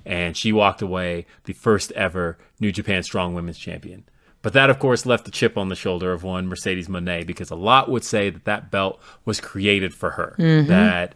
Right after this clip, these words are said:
Speaker 1: she felt like that belt was created for her, and she did not walk away with that championship. And that championship has since passed hands. It was held by Julia, and then, uh, later on, it's now been held by Stephanie Vaquer. And of course,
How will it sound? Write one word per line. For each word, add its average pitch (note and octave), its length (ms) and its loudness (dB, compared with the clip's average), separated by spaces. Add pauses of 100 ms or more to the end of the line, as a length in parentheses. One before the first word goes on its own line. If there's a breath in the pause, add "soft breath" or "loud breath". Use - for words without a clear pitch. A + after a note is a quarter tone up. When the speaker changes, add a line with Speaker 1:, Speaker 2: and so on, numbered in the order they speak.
(120)
Speaker 1:
she D#3 280 6
felt A#2+ 300 6
like A2+ 180 4
that G#2+ 220 4
belt G2+ 240 2
was G2+ 120 -4
created F2+ 400 -2
for - 140 -6
her, F2 260 -6
and - 140 -10
she A#2 260 0
did G#2+ 160 0
not F#2+ 320 0
walk F#2 280 -2
away F2+ 260 -2
with F2 220 -8
that F2 180 -4
championship. - 640 -12 (260 soft breath)
And G2+ 120 -2
that G#2+ 120 2
championship G#2+ 520 -2
has F#2 120 -6
since G#2+ 380 -2 (300 soft breath)
passed - 340 0
hands. G2 380 0
It F2+ 160 -6
was F2+ 160 -8
held F2 220 -4
by E2+ 120 -2
Julia, G2 560 -2
and F#2 140 -4
then, F2+ 260 -4 (420 soft breath)
uh, F2+ 280 0
later F#2+ 320 0
on, F#2 180 -2
it's - 380 -12
now F2+ 260 0
been F2 140 -6
held F2+ 240 -2
by F2+ 120 -2
Stephanie F2 420 -6
Vaquer. D#2+ 420 -6
And E2 100 -10
of D#2+ 80 -16
course, F#2 320 -2